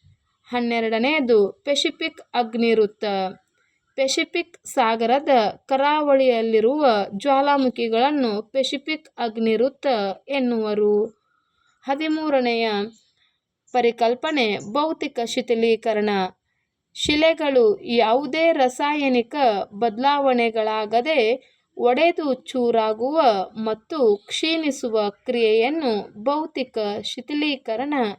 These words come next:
ಎನ್ನುವರು. ಇನ್ನು ಹದಿನಾಲ್ಕನೆಯ ಪರಿಕಲ್ಪನೆ ಶಿಲಾನಿಚಯಗಳು. ಹಿಮನದಿ ಸವಳೀಕ-,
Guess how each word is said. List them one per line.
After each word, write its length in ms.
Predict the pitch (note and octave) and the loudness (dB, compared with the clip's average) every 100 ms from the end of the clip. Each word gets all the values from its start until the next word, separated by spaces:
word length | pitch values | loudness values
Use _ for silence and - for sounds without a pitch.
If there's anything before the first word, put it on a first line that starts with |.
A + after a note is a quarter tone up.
| _ | _
ಎನ್ನುವರು. 920 | C4+ A#3+ G#3+ G#3 G3+ G3+ G3+ G3 - _ _ - _ _ _ _ D#4+ | -6 -4 -4 -2 0 2 2 0 -6 _ _ -20 _ _ _ _ -4
ಇನ್ನು 400 | E4 C4+ G#3+ G#3+ - - _ _ _ _ _ _ _ _ _ _ _ _ _ _ _ - | -2 -2 -4 -8 -14 -18 _ _ _ _ _ _ _ _ _ _ _ _ _ _ _ -8
ಹದಿನಾಲ್ಕನೆಯ 880 | C4+ D#4 E4+ D#4+ D4+ C4+ A#3+ A#3 G#3+ G#3 | -4 -2 2 2 2 0 -4 -2 -2 -2
ಪರಿಕಲ್ಪನೆ 1200 | G#3 A3+ A3+ A3+ A3 A3+ D#4 C#4 G#3 G#3 G#3+ _ _ _ | -4 -4 -4 -2 -4 -2 -2 0 0 -2 -8 _ _ _
ಶಿಲಾನಿಚಯಗಳು. 1700 | - - D#4+ E4 E4+ D#4 C4+ A#3+ B3 A#3 A3 G#3 G#3+ G#3 G3 F#3 - _ _ _ _ _ _ _ _ _ _ _ - | -8 -2 0 2 2 2 2 2 0 0 -2 -2 0 2 0 -2 -6 _ _ _ _ _ _ _ _ _ _ _ -14
ಹಿಮನದಿ 960 | - D#4 D#4+ F4 E4+ D4 D4+ B3+ A3+ - | -2 0 0 0 0 2 4 4 0 -4
ಸವಳೀಕ-, 840 | - C#4+ D4 D#4+ E4 D#4+ C4 B3 | -4 0 2 2 0 -2 -6 -6